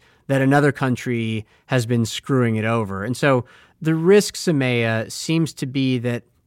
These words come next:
this would begin to threaten the trading system itself, which is built on these rules that countries initially agreed to. Is that right?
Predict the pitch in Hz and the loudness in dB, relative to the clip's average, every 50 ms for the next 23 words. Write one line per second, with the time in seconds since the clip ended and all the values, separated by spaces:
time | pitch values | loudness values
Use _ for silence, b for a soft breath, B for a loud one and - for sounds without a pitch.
0 | _ - 151 135 135 143 - 208 233 226 - - - 202 185 156 156 165 139 139 | _ -12 -10 -10 -6 0 2 4 4 4 2 0 0 0 0 0 0 -2 0 0
1 | 147 147 151 135 - 127 - - - 147 139 143 139 131 127 - - 139 135 135 | 2 2 0 0 -4 -8 -8 -4 -4 -2 -2 -2 -2 -6 -6 -6 -4 -4 -4 -2
2 | 135 120 - 131 120 - 123 113 110 - - - 285 254 175 147 131 - - b | -4 -4 -6 -8 -8 -6 -6 -6 -6 -6 -6 -2 0 2 2 0 0 -4 -10 b
3 | b b b b b b b b b - 165 165 160 - - 160 143 135 127 120 | b b b b b b b b b 0 0 0 2 2 0 0 0 0 -4 -6
4 | - - 165 165 175 180 175 - 165 147 139 135 135 135 127 120 120 120 143 180 | -2 2 4 4 4 4 2 0 -2 -2 0 0 0 -2 -2 -4 -6 -6 -4 -2
5 | 220 226 202 175 160 147 139 135 139 120 - - 135 127 123 120 - _ _ _ | 0 2 2 2 2 0 0 0 -2 -4 -4 -2 -2 -2 -2 -2 -6 _ _ _
6 | _ - - - 135 131 - - 131 123 117 117 113 110 107 135 - 143 127 117 | _ -8 -2 -2 0 0 0 -2 -2 0 0 0 0 -2 -4 -6 -6 -4 -4 -2
7 | 113 - - 107 104 101 98 98 104 107 101 90 85 - - - 71 78 - - | -4 -4 -6 -8 -8 -6 -6 -6 -6 -6 -6 -6 -8 -12 -16 -16 -16 -18 -20 -20
8 | _ _ - 127 131 135 143 147 151 - | _ _ -6 -4 -2 0 0 -2 -2 -6